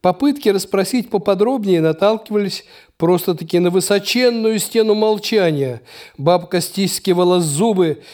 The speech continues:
как заправский псковский партизан. Отчаявшись, наш главный терапевт вызвал скорую,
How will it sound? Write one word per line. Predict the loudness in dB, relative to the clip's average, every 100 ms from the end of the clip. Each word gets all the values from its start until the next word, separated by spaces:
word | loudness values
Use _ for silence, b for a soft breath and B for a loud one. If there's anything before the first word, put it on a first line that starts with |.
| B
как | -4 0
заправский | 0 0 2 0 0 -6
псковский | -6 -4 0 0 0 -6
партизан. | -4 -4 -2 -2 2 2 0 -4 B B B -4
Отчаявшись, | -4 0 0 2 0 -2 -6 -10 -12 b b _
наш | 0 0
главный | 2 0 2 0
терапевт | 0 0 0 -2 -2
вызвал | -2 0 0 -2
скорую, | -2 -2 0 2 0